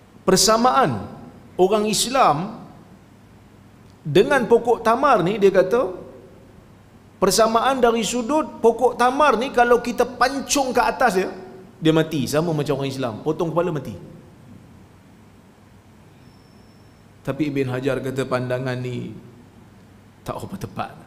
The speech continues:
Sebab bukannya orang Islam potong kepala mati, orang bukan Islam pun mati juga. Ada juga yang kata persamaan orang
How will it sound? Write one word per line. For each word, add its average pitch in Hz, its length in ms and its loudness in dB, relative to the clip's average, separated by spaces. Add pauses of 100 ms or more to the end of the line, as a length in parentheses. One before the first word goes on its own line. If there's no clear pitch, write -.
(1600)
Sebab - 320 -4
bukannya 135 400 -4
orang 135 160 -6
Islam 135 320 -6
potong 139 240 -4
kepala 143 240 -2
mati, 147 240 -8 (960)
orang 127 240 -2
bukan 147 160 -2
Islam 147 240 0
pun 180 160 -2 (960)
mati 101 240 -8
juga. 98 240 -8 (1600)
Ada 277 320 2
juga 254 240 4
yang 220 160 4
kata 285 480 0 (880)
persamaan 226 880 0
orang 220 240 2